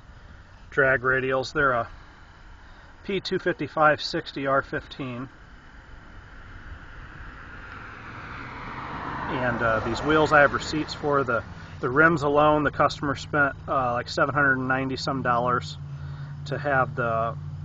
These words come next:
the wi-, rims and the offset he wanted, and size, uh, to the,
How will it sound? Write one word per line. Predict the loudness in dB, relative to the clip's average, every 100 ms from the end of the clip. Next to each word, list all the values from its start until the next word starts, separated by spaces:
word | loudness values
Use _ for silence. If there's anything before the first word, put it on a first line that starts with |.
| -10 -10 -8 -8 -6 -6 -2
the | 0
wi-, | 2 0
rims | 2 4 6 4 2
and | 2
the | 4 4
offset | 6 6 6 4 4
he | 4
wanted, | 6 6 6
and | 4 -2 -4 -4 -4 -4 -4 -4
size, | 8 12 12 12 10 6 2
uh, | 8 10 10 8
to | 6 6
the, | 8 8 8